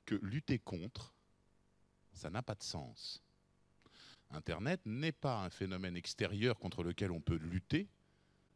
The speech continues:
c'est un phénomène intérieur. C'est pas parce que Internet arrive que nos sociétés changent, c'est parce que nos sociétés changent qu'Internet arrive.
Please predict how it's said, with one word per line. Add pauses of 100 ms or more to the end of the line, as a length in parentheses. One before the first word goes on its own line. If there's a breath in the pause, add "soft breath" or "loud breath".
(100)
c'est
un
phénomène (320)
intérieur. (1600 soft breath)
C'est
pas (100)
parce
que
Internet
arrive
que
nos
sociétés
changent,
c'est
parce
que
nos
sociétés
changent
qu'Internet
arrive.